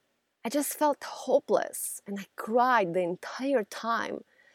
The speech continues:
recording my conversations with God on an iPhone voice recorder just to process my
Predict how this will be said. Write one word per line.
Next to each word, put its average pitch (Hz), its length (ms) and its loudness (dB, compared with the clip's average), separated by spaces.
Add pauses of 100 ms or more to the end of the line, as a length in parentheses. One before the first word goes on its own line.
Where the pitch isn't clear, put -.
(220)
recording 233 640 4
my 185 100 4
conversations 190 800 -2
with 170 240 0
God 180 280 2
on 185 140 0
an 180 180 0
iPhone 185 480 2
voice 180 360 0
recorder 175 500 0
just 214 360 0
to 320 80 0
process - 880 0
my 170 200 0